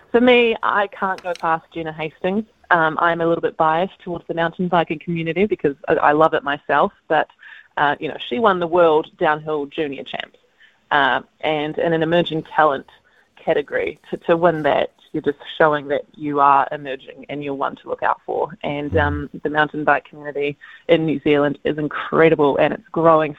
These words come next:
Speaker 1: so much. And I've actually just been down and at, uh, Cardrona at the trails down there over the weekend, talking to the community and watching them compete in a fox hunt event. And, um, it's just buzzing. And, and Jenna was there and, you know, everyone's talking her up and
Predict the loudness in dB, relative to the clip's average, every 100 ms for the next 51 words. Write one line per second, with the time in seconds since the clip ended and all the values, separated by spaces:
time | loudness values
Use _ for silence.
0 | _ 0 2 2 4 2 0 -8 -8 -4
1 | -4 -4 -6 -6 -6 -6 -6 -6 -4 -2
2 | 2 2 2 -2 -6 -14 -20 -10 0 2
3 | 2 2 0 -2 -6 0 2 2 0 -4
4 | -2 0 0 -2 -6 -4 -4 -4 -4 -2
5 | 0 0 2 0 0 -6 -4 4 4 4
6 | -2 -4 -2 -4 -2 -2 -2 -4 -6 -6
7 | -4 -4 -4 -4 -2 0 -2 -2 0 0
8 | -2 -8 -6 -6 -6 -8 -18 -20 -18 -18
9 | -12 0 2 4 4 4 4 0 -4 -6
10 | -8 _ -4 2 2 0 -8 _ -6 -2
11 | -2 0 2 4 2 4 6 8 8 6
12 | 2 -4 -6 -4 -4 -6 -8 -8 -12 -2
13 | 0 2 2 4 6 6 4 -4 -8 -8